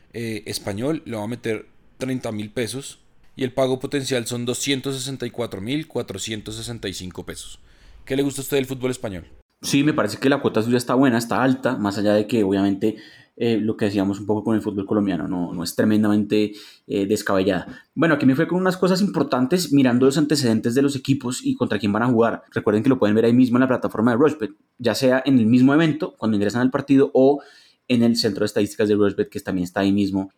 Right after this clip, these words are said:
Speaker 2: en la página principal de la plataforma. Vea, me encontré que las últimas tres veces que el Alavés fue a visitar al Real Madrid, nunca le marcó gol.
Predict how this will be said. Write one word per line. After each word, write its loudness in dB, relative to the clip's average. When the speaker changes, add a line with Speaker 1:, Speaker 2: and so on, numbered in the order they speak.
Speaker 2:
en 0
la -2
página -2
principal 0
de -2
la 2
plataforma. -2
Vea, 2
me 0
encontré -2
que -2
las 2
últimas 4
tres 2
veces 0
que 0
el 2
Alavés 2
fue -4
a 0
visitar 2
al 0
Real 0
Madrid, 2
nunca 4
le 2
marcó 0
gol. 0